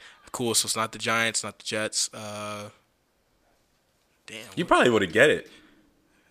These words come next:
Speaker 1: Damn.
Speaker 2: Just let me know when you give up, and I'll,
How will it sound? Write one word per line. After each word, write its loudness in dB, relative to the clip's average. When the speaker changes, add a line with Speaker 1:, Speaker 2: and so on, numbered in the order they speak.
Speaker 1:
Damn. 2
Speaker 2:
Just -6
let 4
me 2
know 4
when 2
you -6
give -2
up, -2
and -8
I'll, -10